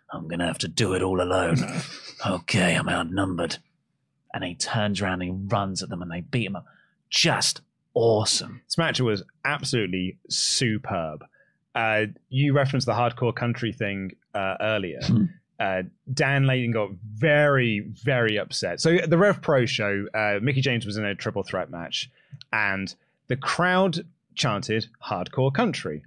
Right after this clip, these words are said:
Speaker 2: hardcore country." And there was, like, a call and response. Like, one half of the crowd would do it and the other half of the crowd would do it.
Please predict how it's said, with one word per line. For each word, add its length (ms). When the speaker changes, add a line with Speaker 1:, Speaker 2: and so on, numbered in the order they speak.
Speaker 2:
hardcore 1160
country." 640
And 80
there 40
was, 80
like, 100
a 40
call 260
and 80
response. 360
Like, 120
one 200
half 280
of 80
the 60
crowd 240
would 100
do 100
it 80
and 80
the 100
other 120
half 240
of 60
the 100
crowd 360
would 200
do 120
it. 120